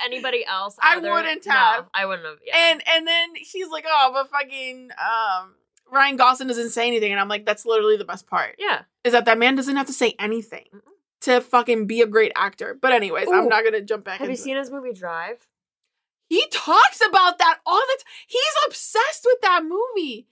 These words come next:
Speaker 2: He's like, "I wanted to be Ryan Gosling so bad when I saw that." And I was just like, "I'm very surprised." But he did bring that up. He's like, "That's, like, the best Ryan Gosling movie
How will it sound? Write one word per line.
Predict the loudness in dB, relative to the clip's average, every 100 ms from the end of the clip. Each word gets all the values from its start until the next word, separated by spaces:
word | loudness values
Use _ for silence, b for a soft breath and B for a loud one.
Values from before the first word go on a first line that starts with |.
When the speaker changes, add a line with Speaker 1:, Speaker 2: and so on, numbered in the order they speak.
| _ -2
Speaker 2:
He's | 0
like, | 2
"I | 2 2
wanted | 2 2
to | 0
be | -2
Ryan | 2 4 4
Gosling | 4 2 2 -4 -4
so | 0 2 4
bad | 6 4
when | 4 0
I | 0
saw | 2 2 4
that." | 2 0
And | -2
I | -4
was | -6
just | -4
like, | -4 -4 -2
"I'm | 0 0 -4
very | -4 -6
surprised." | -8 -8 -6 -6 -8 b b b
But | 0
he | 2 2 0
did | 0 -2 -2
bring | -2 4
that | 4
up. | 4 2
He's | -2 0
like, | 0
"That's, | 0 -2
like, | -4 -4
the |
best | -4 -4 -4
Ryan | -6 -6
Gosling | -10 -10 -18
movie | -20